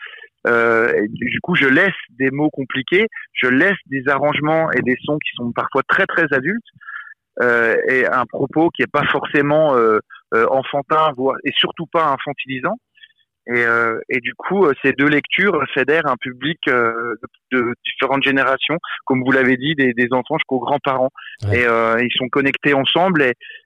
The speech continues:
Speaker 1: et ils se retrouvent ensemble sur les concerts. Et ça, c'est, c'est, je suis très fier de ça, en fait. Mais c'est un accident, <laughs> au départ.
Speaker 2: Qu'est-ce qu'on ressent quand on est un chanteur et qu'on sait que des enfants écoutent ces chansons, justement ? Quand on est auteur, compositeur, euh, ça provoque quelque chose,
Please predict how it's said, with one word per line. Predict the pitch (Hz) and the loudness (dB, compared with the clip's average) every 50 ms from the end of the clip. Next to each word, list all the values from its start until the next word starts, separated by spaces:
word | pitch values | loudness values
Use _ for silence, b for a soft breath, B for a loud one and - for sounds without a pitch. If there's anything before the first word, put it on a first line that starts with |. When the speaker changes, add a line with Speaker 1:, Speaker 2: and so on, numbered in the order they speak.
| _ - | _ -2
Speaker 1:
et | - 123 123 120 120 | 0 2 2 2 2
ils | 117 113 - | 0 0 -2
se | - - | -2 0
retrouvent | 151 147 - 165 175 202 165 | 2 2 2 4 2 4 4
ensemble | 147 131 127 - 131 127 151 | 4 2 2 2 2 2 0
sur | 127 135 127 | 0 2 0
les | - | 0
concerts. | - - - - - 117 - | 0 0 -8 -6 -6 -4 -2
Et | 104 104 - - | -2 -4 -2 -2
ça, | 143 139 - | -4 0 2
c'est, | 135 123 117 110 107 - - | 2 2 2 2 0 0 -2
c'est, | 117 104 - - | -2 -2 -2 -8
je | - - - _ - - | -14 -14 -12 _ -4 -2
suis | 123 | -2
très | - - 160 151 | 0 0 0 2
fier | - - 170 160 147 147 | 2 2 2 2 2 2
de | 147 151 - | 0 0 2
ça, | - 208 202 | 2 2 2
en | 165 139 | 2 0
fait. | - 143 131 - - 131 110 - B B B B _ | 2 0 -2 0 0 -2 -2 -2 B B B B _
Mais | 131 127 - - | -4 -4 -2 0
c'est | 139 135 | 0 0
un | 135 139 147 | 0 0 0
accident, | 147 - - 196 180 185 175 170 - - | -2 0 -2 0 0 0 0 -2 -4 -6
<laughs> | - - 190 185 - - - - | -2 -2 -2 -2 0 -2 -2 -2
au | 127 | -2
départ. | - - 127 - 117 101 - _ _ _ _ B B B B B B B - | -2 -2 -2 -2 -2 -4 -6 _ _ _ _ B B B B B B B -2
Speaker 2:
Qu'est-ce | 185 175 - | -2 -2 2
qu'on | - 196 175 | 2 2 4
ressent | 151 160 151 - 165 147 143 | 4 4 2 2 2 2 4
quand | - 123 120 - | 4 2 2 4
on | 135 131 | 4 4
est | 131 | 4
un | 131 131 | 4 4
chanteur | - 139 131 123 - 147 151 143 | 4 2 0 2 2 2 4 4
et | 127 117 | 4 2
qu'on | - 131 123 | 2 0 2
sait | - 156 147 | 2 0 0
que | - 127 | 0 0
des | 113 113 117 160 160 143 143 | -2 2 2 2 4 4 4
enfants | 135 127 - - 139 131 | 2 2 0 0 0 0
écoutent | 120 - - 135 127 - 110 | 0 -2 -2 -4 -2 -2 -4
ces | 101 - 117 | -2 -2 -2
chansons, | 107 - 110 110 104 - 113 104 | -2 -2 -2 -4 -2 -2 -4 -4
justement ? | 98 95 92 - - 101 104 101 98 B B B B B B - | -4 -6 -6 -4 -2 -2 0 -2 -2 B B B B B B -4
Quand | - 120 - 139 | -4 -2 0 0
on | - | -2
est | - - | 2 4
auteur, | 147 143 - - 143 123 113 110 - | 4 4 4 4 2 2 2 2 0
compositeur, | - 139 135 - 147 139 127 135 127 - - 135 123 120 117 110 120 | 0 0 2 2 2 2 2 -2 -4 0 2 2 4 4 4 2 2
euh, | 110 110 107 104 104 | 0 2 2 0 -2
ça | - - - - - - - - 131 123 | -4 -12 -16 -16 -14 -10 -4 -4 -4 -4
provoque | - - 131 131 143 135 - 127 | -2 -2 0 0 0 0 0 -2
quelque | - 117 110 - 147 131 | -2 -2 0 0 0 2
chose, | - 185 160 127 113 | 2 2 0 0 0